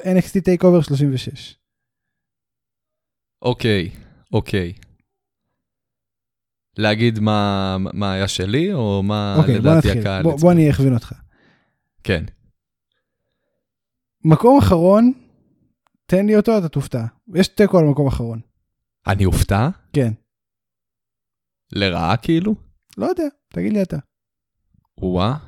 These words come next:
Speaker 2: אה, מקום אחרון. אני, אני, אני, אני אפילו לא זוכר את כל המעמדים.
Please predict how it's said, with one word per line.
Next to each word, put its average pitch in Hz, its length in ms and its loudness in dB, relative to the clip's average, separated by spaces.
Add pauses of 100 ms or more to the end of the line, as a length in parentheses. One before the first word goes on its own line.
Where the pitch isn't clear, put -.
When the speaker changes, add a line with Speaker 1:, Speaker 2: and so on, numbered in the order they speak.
(120)
Speaker 2:
אה, 87 440 -4 (920)
מקום 110 260 0
אחרון. 101 460 -4 (1040)
אני, 101 200 -8
אני, 98 240 -6
אני, 95 140 -8 (580)
אני 101 140 -12
אפילו 104 260 -8
לא 104 80 -6
זוכר 107 240 -8
את - 80 -12
כל 110 140 -6
המעמדים. 101 600 -8